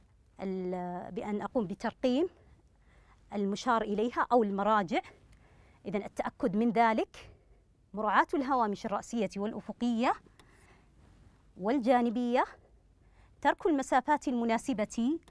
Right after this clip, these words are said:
بين السطور والفقرات كما سبق دراستها في تنظيم الفقرات،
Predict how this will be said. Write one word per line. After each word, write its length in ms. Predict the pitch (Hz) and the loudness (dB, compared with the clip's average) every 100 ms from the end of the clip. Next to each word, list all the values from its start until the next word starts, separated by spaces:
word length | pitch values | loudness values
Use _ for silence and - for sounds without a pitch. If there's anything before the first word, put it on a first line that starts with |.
| - - _ - | -20 -20 _ -12
بين 320 | 170 262 285 | 0 4 4
السطور 480 | 226 - 247 254 196 | 2 -8 -2 -2 0
والفقرات 920 | 196 185 277 - - 240 233 339 - - - - - | -2 -4 -2 -4 0 4 6 4 -2 -18 -20 -20 -4
كما 200 | 240 226 | 0 0
سبق 540 | - 226 214 220 269 - - - - | 0 -2 0 2 0 -2 -20 -20 -2
دراستها 640 | 214 214 - 240 233 202 | 0 0 0 -2 0 0
في 160 | 196 214 | -2 -2
تنظيم 360 | - 202 240 202 | -2 0 0 -2
الفقرات، 600 | - - 208 214 427 | -4 0 4 4 2